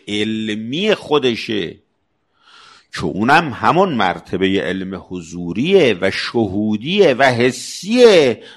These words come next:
نه اینکه اکتسابی. یعنی همونی که هست، همون را درک می‌کند.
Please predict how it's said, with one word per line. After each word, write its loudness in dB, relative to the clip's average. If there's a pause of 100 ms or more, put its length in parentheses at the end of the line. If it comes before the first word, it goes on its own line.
نه 0
اینکه 2
اکتسابی. 0 (560)
یعنی 2
همونی 2
که 0
هست، 4
همون 2
را 6
درک 2
می‌کند. -4